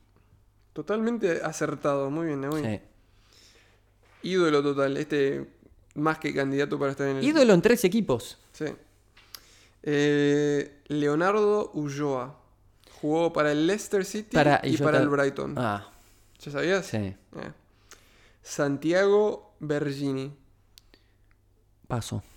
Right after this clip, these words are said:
Speaker 1: Jugador del Sunderland. Ju-, tuvo un paso por Boca. Momento horrible de Boca. Se fue. Jugó para la selección.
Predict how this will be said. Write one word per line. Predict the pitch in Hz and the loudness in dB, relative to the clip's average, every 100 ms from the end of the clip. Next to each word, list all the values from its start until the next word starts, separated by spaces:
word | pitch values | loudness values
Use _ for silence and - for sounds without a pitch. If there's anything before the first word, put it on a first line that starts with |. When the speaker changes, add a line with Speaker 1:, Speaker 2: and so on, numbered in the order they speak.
| _ _ _ - _ - | _ _ _ -20 _ -20
Speaker 1:
Jugador | - 156 156 165 | -12 -4 0 2
del | 147 | 0
Sunderland. | 143 143 135 135 135 | 0 -4 -2 -4 -8
Ju-, | - - | -14 -14
tuvo | - 196 | 4 4
un | 190 | 4
paso | 190 190 165 | 0 -2 -2
por | 147 | -2
Boca. | 165 180 202 208 - _ _ _ _ _ | -2 -2 -2 -4 -10 _ _ _ _ _
Momento | - 156 165 160 160 147 | -8 -4 -4 -2 -2 0
horrible | 147 156 170 165 | -4 -2 -4 0
de | 147 | 0
Boca. | 160 175 190 185 - _ _ - | -2 -4 -8 -8 -18 _ _ -20
Se | - | -20
fue. | - - 160 _ _ - _ - - - - - _ _ _ | -14 -14 -14 _ _ -20 _ -20 -20 -20 -20 -20 _ _ _
Jugó | - 196 | -4 -2
para | 180 | -2
la | 156 | -4
selección. | - 139 - - 156 143 | -8 -12 -12 -10 -10 -10